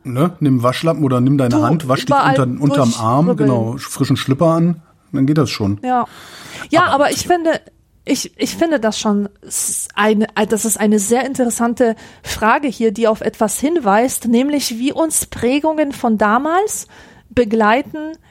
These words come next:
Speaker 2: in die Jetztzeit. Weil das, was sie da machen, das ist ja, das ist ja dieser traditionelle Waschtag,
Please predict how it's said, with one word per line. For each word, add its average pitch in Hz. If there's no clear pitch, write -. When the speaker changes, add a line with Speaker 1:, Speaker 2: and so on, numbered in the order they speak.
Speaker 2:
in 277
die 254
Jetztzeit. 190
Weil 233
das, 349
was -
sie 285
da 285
machen, 247
das 233
ist -
ja, 269
das 247
ist 311
ja 294
dieser 233
traditionelle 277
Waschtag, 202